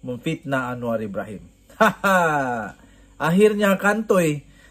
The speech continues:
setelah Anwar Ibrahim saman, nah, mau tidak mau kena mengaku lah.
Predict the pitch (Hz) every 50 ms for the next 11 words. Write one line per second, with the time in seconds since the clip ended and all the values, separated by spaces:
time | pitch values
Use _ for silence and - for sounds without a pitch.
0 | _ - - 156 147 156 180 196 208 202 196 190 190 190 190 185 190 185 170 185
1 | 185 180 185 190 190 180 165 - - 185 180 175 180 185 196 220 277 - - 294
2 | - - 156 160 180 202 214 220 226 220 220 214 208 202 196 190 180 170 165 147
3 | 131 120 120 - _ - _ _ _ _ - 131 143 151 151 - 170 160 165 165
4 | 160 151 156 160 165 180 214 226 247 269 - _ - - 233 254 254 247 247 247
5 | 247 254 254 - - 262 240 247 269 302 311 240